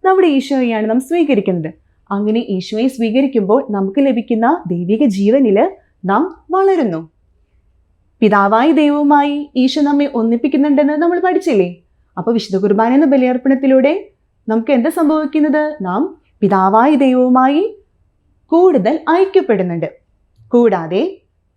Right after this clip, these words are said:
സഭയുടെ കൂട്ടായ്മയിൽ നാം വളരുന്നു. ഇപ്പൊ മക്കൾക്ക് മനസ്സിലായില്ലേ വിശുദ്ധ കുർബാന എന്ന കൂദാശയ്ക്ക് നമ്മുടെ ജീവിതത്തില് വളരെ വലിയ പ്രാധാന്യമുണ്ടെന്ന്?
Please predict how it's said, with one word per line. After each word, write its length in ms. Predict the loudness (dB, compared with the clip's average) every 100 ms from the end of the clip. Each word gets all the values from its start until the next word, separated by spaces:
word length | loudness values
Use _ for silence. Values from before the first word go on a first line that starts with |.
| -4
സഭയുടെ 420 | 0 2 4 2
കൂട്ടായ്മയിൽ 880 | 0 2 2 2 0 0 0 0 0
നാം 280 | -2 -4 -6 _ -6
വളരുന്നു. 680 | -4 -2 -4 -2 0 -2 -6 _ _ -8
ഇപ്പൊ 160 | -4 -2
മക്കൾക്ക് 360 | -2 0 0
മനസ്സിലായില്ലേ 680 | 0 0 -2 -2 0 0 0
വിശുദ്ധ 260 | -2 -4 -2
കുർബാന 420 | 0 0 0 0
എന്ന 120 | 0
കൂദാശയ്ക്ക് 680 | 0 -2 -2 -4 -4 -4 -2
നമ്മുടെ 220 | -2 -2
ജീവിതത്തില് 600 | -2 -2 0 0 0 -2 -4 _ _ _ -10
വളരെ 260 | -4 0
വലിയ 200 | 2 2
പ്രാധാന്യമുണ്ടെന്ന്? 1040 | 0 0 2 2 2 2 2 2 0 -6